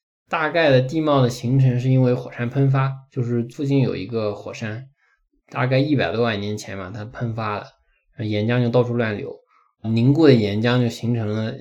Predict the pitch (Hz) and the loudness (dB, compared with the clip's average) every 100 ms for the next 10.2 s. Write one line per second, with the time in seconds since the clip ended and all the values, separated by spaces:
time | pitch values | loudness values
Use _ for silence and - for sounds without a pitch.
0 | 117 - 107 95 - 107 104 110 107 - | -14 -12 -12 -12 -10 -8 -6 -4 -4 -6
1 | 104 113 117 120 113 104 120 120 123 117 | -10 -6 -4 -2 -2 -4 -4 -2 -2 0
2 | 110 120 120 120 117 107 - 107 107 107 | 0 0 0 2 0 -2 -6 -6 -4 -4
3 | 107 - 113 98 - 117 117 - - _ | -4 -8 -8 -8 -4 -2 -2 -6 -20 _
4 | _ - _ - 110 113 131 135 135 123 | _ -20 _ -10 -4 2 6 6 6 4
5 | 117 110 113 110 120 117 113 107 107 - | 0 0 -4 -4 -4 -4 -2 -4 -4 -10
6 | - _ _ _ _ _ _ 131 135 143 | -16 _ _ _ _ _ _ -12 -4 0
7 | 131 120 117 123 117 - - 151 151 113 | 0 0 0 0 -2 -6 0 2 4 2
8 | 104 98 104 113 113 113 113 95 92 98 | 2 0 -2 -2 0 0 0 -2 -6 -8
9 | 104 98 - 113 101 104 110 104 107 104 | -8 -8 -6 -4 -4 -6 -12 -10 -10 -10
10 | 101 - | -12 -20